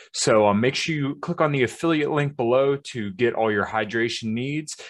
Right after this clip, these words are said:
And like I said, I'm super stoked to have these guys, um, teamed up with the podcast.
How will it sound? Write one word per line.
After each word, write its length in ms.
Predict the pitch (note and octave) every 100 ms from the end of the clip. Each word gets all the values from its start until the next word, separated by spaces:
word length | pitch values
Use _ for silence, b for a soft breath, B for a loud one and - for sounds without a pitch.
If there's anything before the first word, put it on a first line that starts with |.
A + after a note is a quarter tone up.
| B
And 80 | -
like 120 | G#2
I 40 |
said, 140 | F#2+ A2
I'm 220 | F#2+ G2+
super 420 | - - D3 -
stoked 300 | - B2 G#2
to 80 | G2
have 160 | G2+ F2+
these 160 | F#2+
guys, 440 | - F#2+ F#2 F2+ -
um, 400 | G#2 F2+ F2+ F2
teamed 220 | - A#2+ G2+
up 100 | -
with 100 | -
the 60 |
podcast. 760 | - G2+ G2+ A2 G#2 G2+ -